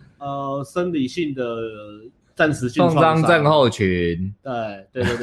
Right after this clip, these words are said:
Speaker 1: 对，P-，P T，P T D嘛，忧郁症。
Speaker 2: 其实也没那么恐-，啊，好，就是，<laughs> 反正就又聊天，然后聊天，
Speaker 1: 嗯。
Speaker 2: 我就帮学生创造一点空间。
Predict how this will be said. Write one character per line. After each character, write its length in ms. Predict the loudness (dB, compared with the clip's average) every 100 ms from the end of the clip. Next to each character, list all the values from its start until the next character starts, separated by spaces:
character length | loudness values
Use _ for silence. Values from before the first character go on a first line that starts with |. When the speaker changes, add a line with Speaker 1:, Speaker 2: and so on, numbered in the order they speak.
| -4
Speaker 1:
对 80 |
，P-，P 500 | 0 0 -2 -2 -4
T，P 760 | -4 -6 -8 -8 _ _ _ -2
T 220 | 0 -4
D 240 | -4 -4 -4
嘛， 260 | -4 -6 -14 _ _ _ -18 -16 -20 -20 _
忧 200 | 2 4
郁 100 | 2
症。 240 | 2 2
Speaker 2:
其 120 | 6
实 60 | 6
也 80 | 6
没 100 | 4
那 80 | 2
么 80 |
恐-， 100 | 0 -2
啊， 100 | -2
好， 240 | 0 -2 -4
就 160 | -2 0
是， 80 | 2 0 0
<laughs> 120 | 0
反 220 | 2 4
正 160 | 4 4
就 80 | 4
又 120 | 4
聊 200 | 6 4
天， 280 | 6 4 4
然 120 | 4
后 240 | 4 4 0 -8 _ -12 -8 0
聊 160 | 2
天， 260 | 4 4 4
Speaker 1:
嗯。 40 | -2
Speaker 2:
我 120 | -4
就 160 | -2 0
帮 260 | 0 0
学 140 | -2 -4
生 240 | -2 -6
创 180 | -6 -4
造 140 | -2
一 20 | -4
点 160 | -6
空 240 | -8 -10 -10
间。 200 | -12